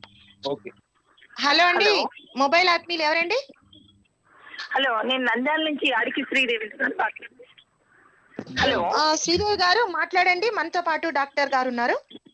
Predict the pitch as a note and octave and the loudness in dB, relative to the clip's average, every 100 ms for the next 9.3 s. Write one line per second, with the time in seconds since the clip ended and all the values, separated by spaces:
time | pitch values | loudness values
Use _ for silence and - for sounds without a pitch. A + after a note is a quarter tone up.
0 | _ _ - _ _ - - C#4+ - - | _ _ -20 _ _ -14 -4 -2 -2 -6
1 | - - - C4 B3 B3 C4+ E4 D#4 B3+ | -10 -4 -2 0 0 0 -2 -2 -2 -2
2 | C4 C5+ - - - - _ _ _ _ | -2 -4 -8 -16 -20 -20 _ _ _ _
3 | _ _ - - E3+ G#3 B3 A#3 A3+ G3 | _ _ -20 -4 0 2 2 0 0 0
4 | F3+ A3+ C4 B3+ B3+ C4 B3 A3+ G#3+ G#3 | 0 2 2 2 2 2 2 2 0 0
5 | G3 A3+ A3 G3+ G#3+ G#3+ G3 C3+ - _ | 0 0 0 0 -2 0 0 -2 -10 _
6 | _ _ _ - _ _ G4 F#4+ F#4 - | _ _ _ -20 _ _ -6 -6 -8 -8
7 | - - B3+ - - B3 A#3 G#3 - C4+ | -4 -4 -2 -4 -2 0 0 -2 -2 -2
8 | G#3+ - - - D#4+ - A3+ B3 A#3 - | -4 -4 -6 -4 -6 -4 -4 -2 -4 -2
9 | A3+ G#3+ | -2 -4